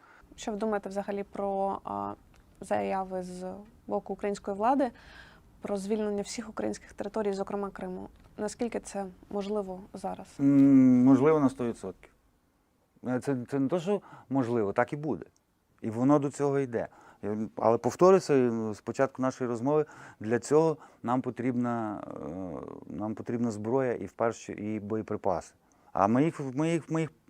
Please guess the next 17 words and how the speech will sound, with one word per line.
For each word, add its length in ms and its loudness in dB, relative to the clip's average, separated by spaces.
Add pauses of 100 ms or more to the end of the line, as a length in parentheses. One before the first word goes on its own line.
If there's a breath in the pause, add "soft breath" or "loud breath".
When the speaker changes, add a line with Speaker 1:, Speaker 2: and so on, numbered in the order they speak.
(340)
Speaker 2:
до, 840 4 (380 soft breath)
до 680 2 (300)
території, 400 0
які 160 -4
були 180 -2
в 60 -4
дев'яносто 340 -4
першому 420 -2
році, 280 -4
м, 300 -10
по-любому, 440 -6 (360)
ми, 180 -6
ми 140 -2
ті 100 -8
всі 140 -8
території 420 -4
заберемо. 340 -14